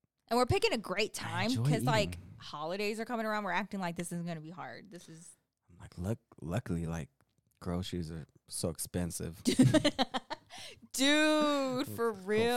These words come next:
Speaker 2: force me to get in
Speaker 1: real.
Speaker 2: shape.
Speaker 1: Oh my gosh. I'm even, like,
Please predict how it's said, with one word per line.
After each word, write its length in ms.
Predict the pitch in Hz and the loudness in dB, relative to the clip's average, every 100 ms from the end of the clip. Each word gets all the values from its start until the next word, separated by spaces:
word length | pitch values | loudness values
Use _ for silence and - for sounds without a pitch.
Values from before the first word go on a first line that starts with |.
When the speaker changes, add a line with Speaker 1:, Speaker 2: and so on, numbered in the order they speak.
| 233 | 4
Speaker 2:
force 180 | 220 202 | 6 6
me 140 | 196 | 4
to 60 | 180 170 | 2 0
get 40 | |
in 60 | 165 | -2
Speaker 1:
real. 60 | |
Speaker 2:
shape. 360 | 202 220 90 - 135 - - | -2 -2 -4 -10 -20 -20 -10
Speaker 1:
Oh 200 | 226 247 | -4 -4
my 280 | 254 208 180 | -2 -2 -2
gosh. 380 | 190 208 208 151 | 0 0 0 0
I'm 200 | 226 262 | 0 0
even, 280 | 277 294 | -2 -4
like, 380 | 254 220 196 - | -2 -2 -4 -8